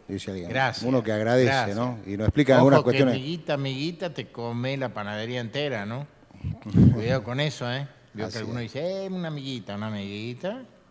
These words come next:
Speaker 2: Eh.
Speaker 1: Así es. Felicitaciones. Estoy seguro que vamos a ser representados. Adelante, Jorge. En mi familia somos veintiocho votantes. Campo
Speaker 2: Venta y
Speaker 1: Gi-,
Speaker 2: ponga.
Speaker 1: Campo Quijano, en este caso, Luis, eh, e Isabel son los que mandan este mensaje.
Speaker 2: Algún día me, me gustaría hacer un acto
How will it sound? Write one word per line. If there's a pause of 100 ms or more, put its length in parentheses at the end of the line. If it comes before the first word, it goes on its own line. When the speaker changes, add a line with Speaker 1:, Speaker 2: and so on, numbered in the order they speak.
(460)
Speaker 2:
Eh. (200)
Speaker 1:
Así
es. (100)
Felicitaciones.
Estoy
seguro
que
vamos
a
ser
representados. (320)
Adelante,
Jorge.
En
mi
familia
somos
veintiocho
votantes.
Campo
Speaker 2:
Venta
y
Speaker 1:
Gi-,
Speaker 2:
ponga.
Speaker 1:
Campo
Quijano,
en
este
caso, (300)
Luis,
eh,
e
Isabel
son
los
que
mandan
este
mensaje.
Speaker 2:
Algún
día
me,
me
gustaría
hacer
un
acto